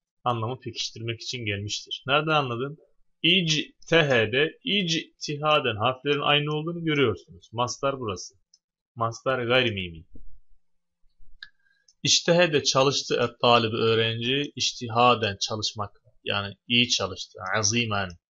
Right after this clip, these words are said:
çok gayretli, büyük çalışmalar sarf etti. Çalışmasını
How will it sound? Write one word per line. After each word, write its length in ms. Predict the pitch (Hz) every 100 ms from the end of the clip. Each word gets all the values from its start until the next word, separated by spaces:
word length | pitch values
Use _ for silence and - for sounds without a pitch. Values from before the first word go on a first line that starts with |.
| _ -
çok 280 | 143 117
gayretli, 640 | 123 120 117 113 - 104 98
büyük 220 | 120 120
çalışmalar 580 | - 110 - 113 117 107
sarf 400 | - 98 90 -
etti. 280 | 82 _ _ _ _ _ _ _
Çalışmasını 960 | - 110 110 - 98 - 117 156 180